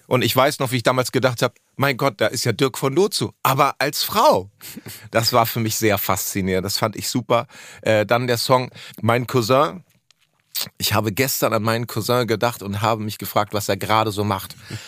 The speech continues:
Auch absoluter Brecher, so, aber dann,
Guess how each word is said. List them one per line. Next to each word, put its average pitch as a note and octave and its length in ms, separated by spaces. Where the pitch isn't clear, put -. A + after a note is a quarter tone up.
Auch G#3 240
absoluter D3 680
Brecher, B2 440
so, C3 360
aber A2+ 280
dann, D3 480